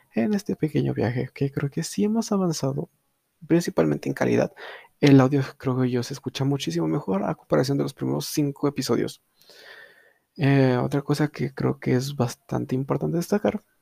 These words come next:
no sé si eso está bien dicho, eh, es que ya se me da un poquito más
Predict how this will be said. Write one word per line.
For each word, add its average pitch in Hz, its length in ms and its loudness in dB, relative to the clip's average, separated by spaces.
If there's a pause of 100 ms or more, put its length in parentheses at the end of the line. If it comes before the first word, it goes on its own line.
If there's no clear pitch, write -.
no 156 100 -2
sé 196 140 -4
si 208 100 -2
eso 202 340 -4
está - 160 -6
bien 156 120 0
dicho, 151 240 -2 (500)
eh, 139 380 4 (360)
es 139 160 -2
que 185 100 0
ya 208 100 4
se 269 80 0
me 269 80 4
da 247 60 2
un 233 80 -2
poquito 226 340 0
más 180 460 -2